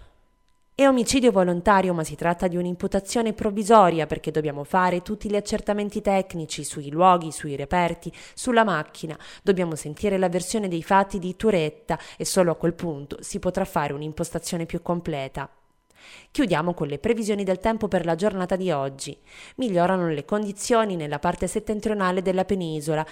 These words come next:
dove sono previste schiarite a nord del Po, mentre restano nuvolosi i cieli su Est Liguria, Emilia Romagna e Basso Veneto. Piogge, rovesci e neve in calo sulle zone dell'Appennino. Meteo instabile con possibilità di rovesci e temporali su Toscana, Umbria e Medio Adriatico.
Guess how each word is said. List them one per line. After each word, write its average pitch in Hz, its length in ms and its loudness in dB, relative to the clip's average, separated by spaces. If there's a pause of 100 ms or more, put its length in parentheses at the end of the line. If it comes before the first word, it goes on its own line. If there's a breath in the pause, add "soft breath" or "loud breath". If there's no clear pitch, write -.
(160 loud breath)
dove 160 200 0
sono 165 240 -2
previste 196 560 -4
schiarite 202 500 -2
a 196 60 4
nord 196 340 2
del 208 220 0
Po, - 300 0 (280 loud breath)
mentre 180 300 0
restano 156 500 -2
nuvolosi 180 680 2
i 135 40 -14
cieli 180 400 0
su 175 200 -2
Est 180 240 0
Liguria, 175 560 0
Emilia 160 340 -2
Romagna 180 480 0
e 202 60 -2
Basso 190 340 0
Veneto. 131 580 -6 (380 loud breath)
Piogge, 190 500 4
rovesci 160 440 0
e 196 40 0
neve 196 300 2
in 175 160 -2
calo 214 380 6
sulle 151 340 -6
zone 185 340 0
dell'Appennino. 170 840 -4 (420 loud breath)
Meteo 220 300 0
instabile 196 520 2
con 202 200 -6
possibilità 214 580 0
di 170 140 -4
rovesci 175 500 0
e - 80 -6
temporali 170 640 0
su 147 240 -10
Toscana, 151 640 -2
Umbria 208 400 0
e 202 40 0
Medio 175 280 -2
Adriatico. 156 840 -4